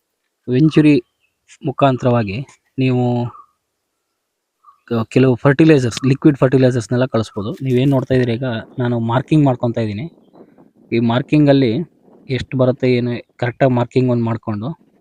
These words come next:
ಆ, ಕಟ್ ಮಾಡ್ಕೊಂಡ್ರೆ ಪೈಪಲ್ಲಿ, ಮೇನ್ ಪೈಪ್‌ಲೈನ್ ಇದೆ ನಮ್ಮದು, ಹಳೆ ಪೈಪ್‌ಲೈನು, ಆ ಪೈಪ್‌ಲೈನ್ನ ಕಟ್ ಮಾಡಿ ಈಗ ವೆಂಚುರಿನ ಅಲ್ಲಿ ನಾನು ಮೇಲೆ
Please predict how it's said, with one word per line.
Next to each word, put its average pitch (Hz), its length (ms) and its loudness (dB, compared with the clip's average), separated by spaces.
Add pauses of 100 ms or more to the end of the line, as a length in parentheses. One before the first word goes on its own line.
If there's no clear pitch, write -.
(1500)
ಆ, 135 240 -10
ಕಟ್ - 240 -2
ಮಾಡ್ಕೊಂಡ್ರೆ 135 400 2
ಪೈಪಲ್ಲಿ, 113 400 -2
ಮೇನ್ 139 280 4
ಪೈಪ್‌ಲೈನ್ 135 420 2
ಇದೆ 117 140 0
ನಮ್ಮದು, 104 380 -6 (1400)
ಹಳೆ 135 180 -2
ಪೈಪ್‌ಲೈನು, 120 480 -2 (100)
ಆ 127 120 -2
ಪೈಪ್‌ಲೈನ್ನ 131 500 2
ಕಟ್ 127 260 -4
ಮಾಡಿ 131 260 4 (960)
ಈಗ 147 160 4
ವೆಂಚುರಿನ 143 520 4 (300)
ಅಲ್ಲಿ 131 280 2
ನಾನು 117 540 -2 (680)
ಮೇಲೆ 135 560 2